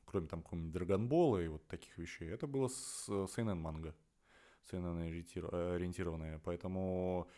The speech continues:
а, потом уже позже я начал как-то разбавлять, э, мне стали рекомендовать какие-то новые вещи, и я, как бы, мне на ухо приседали, я читаю,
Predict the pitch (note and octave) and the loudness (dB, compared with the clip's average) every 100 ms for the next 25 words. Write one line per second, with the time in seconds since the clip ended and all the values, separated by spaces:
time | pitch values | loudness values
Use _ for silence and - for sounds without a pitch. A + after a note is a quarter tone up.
0 | - - - - F#2 C3 F3+ C#3+ A2 G2 | -20 -20 -2 2 6 8 10 8 8 4
1 | - F#3 B2+ G#2+ G#2 G#2+ - F2 F2+ F#2 | 8 8 8 6 6 4 0 -2 -2 -2
2 | F#2 G#2+ B2 F3+ F#3+ - - G2+ F#2+ F#2 | 2 2 4 4 4 2 -2 -2 0 2
3 | F2+ F2+ G2 G#2 - G#2 G2 G2 G2+ G2+ | 2 2 2 2 4 6 6 4 2 4
4 | G2 - - G2+ G#2 F3 F3+ D3+ B2+ B2 | 2 2 -4 -2 2 4 6 6 6 4
5 | A2+ - G2 F#2 F#2 F#2+ F2+ E2+ F2 F2 | 4 0 -4 -2 2 4 4 0 -4 -4
6 | F2+ G2+ G2 A2 C#3 C#3+ G3+ A3 E3+ A2+ | 0 2 4 2 2 2 10 12 12 10
7 | G#2+ - G2 F2+ D#2 | 6 2 2 2 2